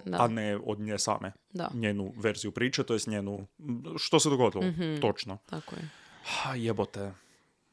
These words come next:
Speaker 1: I to je to.
Speaker 2: Ekstremno sjebano.
Speaker 1: Bu-
Speaker 2: Again, vrlo, vrlo slično koji, koji za prošli slučaj.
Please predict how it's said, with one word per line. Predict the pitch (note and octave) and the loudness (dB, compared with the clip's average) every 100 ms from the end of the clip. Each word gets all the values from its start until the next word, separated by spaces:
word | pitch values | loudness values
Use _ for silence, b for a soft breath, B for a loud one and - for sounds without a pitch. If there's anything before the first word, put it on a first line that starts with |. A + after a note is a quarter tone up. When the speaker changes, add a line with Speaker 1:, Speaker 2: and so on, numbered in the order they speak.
| - | -6
Speaker 1:
I | G3 | -6
to | - | 2
je | C4+ | 2
to. | C4+ - D4+ A3+ E3 D#3 B B B - | 2 2 6 8 6 4 B B B -6
Speaker 2:
Ekstremno | G#2+ - C3+ C#3 A2+ | -2 2 6 6 4
sjebano. | G2 G2+ E2+ F2 F#2 | 0 0 -2 -4 -6
Speaker 1:
Bu- | D#2+ | -2
Speaker 2:
Again, | - C#3 D#3 G#3 C#3 | 2 8 8 8 4
vrlo, | A#2+ F3+ G3+ | 4 8 8
vrlo | C3+ F3 F#3 | 8 4 4
slično | - D#3 - B2 | 2 2 0 0
koji, | A#2+ A2+ G#2+ G#2 - | 2 2 2 0 -4
koji | - A2 | -4 -2
za | G2+ | -2
prošli | G2+ G2+ - - | 0 0 0 -6
slučaj. | F#2+ F#2 D3 | -6 0 2